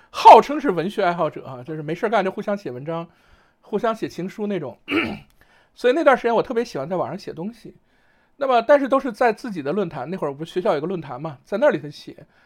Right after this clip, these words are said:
然后当时也混一些大的互联网论坛在写东西，但是写的都确实很一般，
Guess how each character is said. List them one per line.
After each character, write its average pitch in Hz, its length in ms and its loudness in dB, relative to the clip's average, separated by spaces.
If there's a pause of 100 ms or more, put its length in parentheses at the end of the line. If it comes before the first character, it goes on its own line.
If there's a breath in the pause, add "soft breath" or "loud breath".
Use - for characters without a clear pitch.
(220 soft breath)
然 165 100 -4
后 160 60 -2
当 214 100 2
时 233 80 -2
也 170 120 2
混 220 280 -4
一 180 60 -4
些 190 260 -4
大 196 300 2
的 160 80 0
互 165 100 -8
联 175 140 0
网 139 100 -2
论 160 140 -6
坛 135 240 -14
在 165 80 -10
写 143 180 -12
东 165 160 -10
西， 139 240 -16 (480 soft breath)
但 262 140 4
是 359 60 4
写 - 260 -6
的 139 80 -6
都 302 180 0
确 349 200 -6
实 285 100 -6
很 135 160 -8
一 151 80 -10
般， 202 300 0